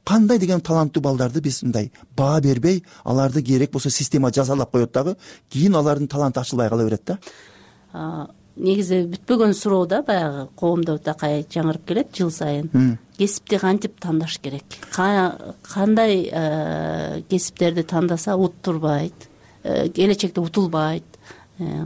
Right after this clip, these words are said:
Speaker 2: кандай кесиптер керек болот? Сиз баягы
Speaker 1: Ооба.
Speaker 2: билим
Speaker 1: Аб-
Speaker 2: берүү жаатында жүргөн, э, адис катары
Speaker 1: Ма-
Speaker 2: кандай ой кошосуз?
Speaker 1: Абдан маанилүү, бирок бир нерсени айтып өтүшүбүз керек. Бизде ушул өзүңүз да байкап көрсөңүз, бизде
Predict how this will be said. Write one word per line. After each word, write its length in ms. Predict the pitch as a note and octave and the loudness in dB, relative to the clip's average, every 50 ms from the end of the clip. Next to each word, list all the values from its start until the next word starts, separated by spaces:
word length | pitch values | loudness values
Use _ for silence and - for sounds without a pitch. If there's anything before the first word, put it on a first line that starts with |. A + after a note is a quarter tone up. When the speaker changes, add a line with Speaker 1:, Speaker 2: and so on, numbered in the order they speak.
| E3 - | -6 -2
Speaker 2:
кандай 340 | - E3+ F#3 G3 G#3 G3+ | 0 0 2 2 2 2
кесиптер 440 | F#3+ - F3+ - - - - F3 E3 | 0 0 -2 -2 -4 -4 -2 -2 -2
керек 320 | D#3+ - A#3+ F#3 F3 E3+ - | 0 2 2 0 0 -2 -4
болот? 340 | - D#3+ D3 D3+ D#3 D#3+ - | -6 -4 -4 -4 -4 -6 -10
Сиз 140 | - - E3 | -12 -10 -8
баягы 400 | - D#3+ D#3+ E3 E3 E3 D#3+ D#3+ E3 - - - - | -6 -6 -6 -6 -6 -8 -10 -10 -10 -16 -20 -10 -4
Speaker 1:
Ооба. 280 | - A2+ A2 A2 A2 A2+ - _ - | -2 0 0 -2 -2 -6 -10 _ -6
Speaker 2:
билим 160 | F3+ F#3+ F#3+ | -4 -2 -2
Speaker 1:
Аб- 80 | G3 | -2
Speaker 2:
берүү 180 | G3 F#3 F#3+ F#3 | -2 -2 -4 -2
жаатында 440 | F3 F#3 F3+ F3+ F3+ F#3+ F#3 F3 F3 E3+ | -2 -2 -2 -2 -2 -4 -4 -4 -4 -6
жүргөн, 520 | F3 E3+ F3+ - F3 E3+ E3+ E3 D#3+ - - - | -6 -8 -6 -6 -4 -4 -4 -4 -6 -8 -10 -10
э, 460 | E3 F3 E3+ E3 E3 E3 E3 D#3+ D3 - E3 | -8 -8 -8 -8 -8 -8 -8 -8 -6 -6 -6
адис 200 | E3+ - - - | -6 -8 -12 -8
катары 480 | - F#3 F3 - E3+ E3 E3 E3 D#3+ - - - - - | -8 -8 -6 -4 -4 -4 -4 -6 -6 -10 -14 -20 -8 -6
Speaker 1:
Ма- 120 | - B2 B2 | -6 -6 -6
Speaker 2:
кандай 300 | - F3+ F#3+ F#3 F#3 E3+ | -8 -8 -4 -2 0 0
ой 160 | F3+ F#3 F3+ | 2 2 0
кошосуз? 540 | E3+ F3 E3 - - E3+ - - - - - - - - - - | 0 -4 -6 -8 -12 -12 -12 -12 -14 -14 -14 -14 -14 -14 -8 -6
Speaker 1:
Абдан 420 | - A#2 A2 A2+ A2+ B2 A#2+ A#2 A2+ | -6 -6 -4 -2 -2 0 0 0 0
маанилүү, 540 | A2 A2 A2+ A2+ A#2 A#2+ A#2+ C#3 E3 F3+ F3+ - _ _ | 2 2 4 4 4 4 4 2 2 0 -2 -8 _ _
бирок 220 | - B2 A2+ G#2+ - _ | -4 -4 -4 -4 -4 _
бир 120 | C#3 B2 | -4 -2
нерсени 340 | C#3 C#3 A#2 - B2 A2 A2 | -2 -2 -2 -2 -4 -4 -4
айтып 220 | A2 A2 - - A#2 | -4 -6 -8 -10 -10
өтүшүбүз 240 | - - - B2 A#2 | -10 -10 -12 -6 -2
керек. 280 | A#2+ A#2+ C3 - - - _ - - - _ _ _ | -2 -2 -2 -4 -10 -20 _ -20 -20 -20 _ _ _
Бизде 260 | - A#2 G#2+ G2+ A#2 A2 | -4 -4 0 2 2 0
ушул 300 | G#2 G2 - G#2 G2 - | 0 0 -4 -4 -2 0
өзүңүз 320 | - A#2+ A2+ B2 B2 A2 | 0 2 2 2 0 2
да 140 | A#2 A#2 G#2+ | 0 -2 0
байкап 400 | A2 A2 G#2+ - - B2+ B2+ - - | 0 -2 -4 -2 -4 -6 -6 -4 -6
көрсөңүз, 480 | C3+ - - C3+ B2 B2+ - - - - _ _ _ - - _ _ _ _ | -6 -4 -2 -2 -2 -2 -4 -8 -16 -20 _ _ _ -20 -20 _ _ _ _
бизде 440 | B2+ A#2+ A2 G#2 G#2+ C3 C#3+ D3 - | -6 -4 -4 0 0 0 0 0 -2